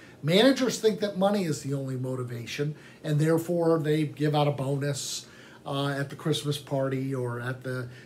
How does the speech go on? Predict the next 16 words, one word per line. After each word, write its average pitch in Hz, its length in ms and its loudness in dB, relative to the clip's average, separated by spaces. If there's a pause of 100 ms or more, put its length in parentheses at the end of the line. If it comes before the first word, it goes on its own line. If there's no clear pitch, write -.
(120)
quarterly, 160 680 4 (160)
um, 127 380 -8 (120)
uh, 131 260 -10 (180)
meeting 175 480 4
or 143 80 4
whatever. 160 480 2 (440)
So 165 300 0
huge, 214 840 6
huge 180 440 4
difference 143 400 -4
between 139 500 -4
leadership 151 640 -2 (300)
and 135 180 -4
management. 131 640 -6 (380)
And 143 180 0
motivation 170 1200 6